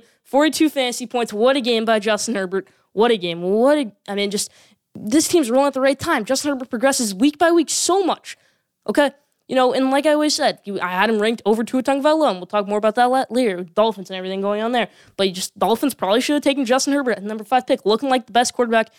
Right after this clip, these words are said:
from that draft class. You can say what you want about Joe Burrow, but interesting to think about. Chargers,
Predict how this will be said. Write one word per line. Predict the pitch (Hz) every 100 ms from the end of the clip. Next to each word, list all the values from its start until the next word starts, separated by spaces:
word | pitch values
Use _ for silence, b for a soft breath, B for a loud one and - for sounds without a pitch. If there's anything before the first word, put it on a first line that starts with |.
| b
from | _ 233
that | 233
draft | 226 247 -
class. | 160 -
You |
can | 180
say | - 262
what | 254
you |
want | 254 254
about | 233
Joe | 202 226
Burrow, | 220 214 190
but | 139 - b b b
interesting | - 262 320 294
to | 269
think | 254 247
about. | 226 226 -
Chargers, | - 254 254 240 226